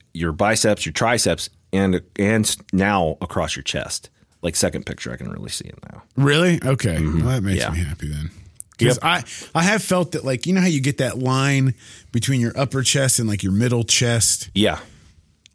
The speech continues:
Speaker 2: I've s-, I feel like that line has become a bit more defined.
Speaker 1: Mm-hmm.
Speaker 2: And, like, I can flex, like, flex it more, and it's
Speaker 1: Sure.
Speaker 2: noticeable. Like, how it ca-, how it connects, like, over here,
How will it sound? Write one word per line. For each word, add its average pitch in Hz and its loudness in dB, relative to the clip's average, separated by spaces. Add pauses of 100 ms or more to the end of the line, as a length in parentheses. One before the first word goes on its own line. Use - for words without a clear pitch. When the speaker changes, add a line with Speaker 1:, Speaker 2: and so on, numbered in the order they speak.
(140)
Speaker 2:
I've 139 2
s-, - 2
I 147 2
feel 165 2
like 139 0
that 135 0
line 123 2
has 117 2
become 113 0
a 107 0
bit 104 -2
more 113 0
defined. 113 0 (340)
Speaker 1:
Mm-hmm. 113 4 (520)
Speaker 2:
And, 123 2
like, 110 0
I 104 0
can 101 -2 (1200)
flex, - 0
like, 113 -2
flex - 2
it 170 -2
more, 156 4
and 127 2
it's 117 0
Speaker 1:
Sure. 139 4
Speaker 2:
noticeable. 131 2
Like, 147 2
how 180 2
it - -4
ca-, 170 0
how 160 -2
it 107 -6
connects, 147 2
like, 113 0
over 135 2
here, 131 2